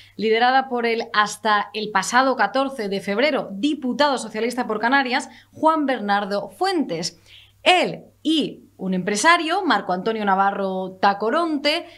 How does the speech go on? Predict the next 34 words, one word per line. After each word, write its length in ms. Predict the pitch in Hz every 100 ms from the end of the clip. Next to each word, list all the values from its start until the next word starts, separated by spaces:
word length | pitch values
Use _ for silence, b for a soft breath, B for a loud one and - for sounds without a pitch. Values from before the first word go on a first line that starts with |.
| B -
que 120 | 226
era 200 | 233 233
el 180 | 247 240
que 100 | 240
ejercía 560 | - 220 - 302 262 -
precisamente 680 | 185 226 226 220 233 220 196
de 200 | 185 190
mediador 640 | 180 175 190 277 277 - -
y 300 | 254 269 - -
el 200 | 180 175
que 160 | 180
da 280 | 185 220 -
nombre 540 | 196 220 233 208 170 B B B
a 300 | 240 247 -
este, 580 | 190 185 - 180 175 -
a 80 | 185
este 200 | 175 254
caso, 400 | 320 320 359 349 B _
pedían 360 | 339 370 381 -
peajes 340 | 302 294 269
económicos, 760 | 285 311 349 339 285 339 339
comisiones, 880 | 339 226 214 214 302 302 285 302 302 -
mordidas 800 | 220 220 220 226 311 269 277 277 B B -
a 220 | 330 320
empresarios 960 | 233 247 240 269 277 320 320 294 339 339 B _
para 220 | 277 294
favorecerles, 800 | 294 285 285 285 277 269 277 285
para 260 | 196 175 170
te-, 80 | 185
obtener 300 | 175 208 233
ventajas 540 | 247 247 233 269 277
en 260 | 240 277 277
contratación 840 | 220 202 185 185 185 175 226 214
pública 640 | 285 320 311 294 311 381